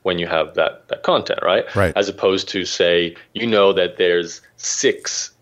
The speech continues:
Speaker 1: pieces of particular content that does really well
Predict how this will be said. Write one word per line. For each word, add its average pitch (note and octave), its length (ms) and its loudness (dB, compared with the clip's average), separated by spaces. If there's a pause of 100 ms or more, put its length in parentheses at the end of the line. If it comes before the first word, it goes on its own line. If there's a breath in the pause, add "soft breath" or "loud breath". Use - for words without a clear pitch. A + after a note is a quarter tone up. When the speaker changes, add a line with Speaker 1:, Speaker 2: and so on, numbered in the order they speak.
(380)
Speaker 1:
pieces G2+ 420 -4
of - 180 -4 (160)
particular G2 560 0
content E2+ 640 -2
that F2 180 -2
does F2+ 280 2
really G2+ 320 2
well F2 580 2